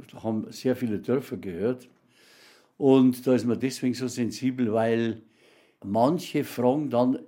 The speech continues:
in der Doppelfunktion Bürgermeister und Kreisheimatpfleger, „Was weißt denn du?“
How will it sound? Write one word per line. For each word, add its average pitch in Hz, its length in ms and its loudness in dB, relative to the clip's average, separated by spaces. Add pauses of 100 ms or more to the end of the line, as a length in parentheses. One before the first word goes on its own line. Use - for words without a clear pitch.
in 107 160 -4
der 107 100 -2
Doppelfunktion 123 1160 -2
Bürgermeister 127 720 0
und 104 180 -10
Kreisheimatpfleger, 117 1040 -4 (500)
„Was 113 240 0
weißt 110 420 -2
denn 95 200 -4
du?“ 98 260 -4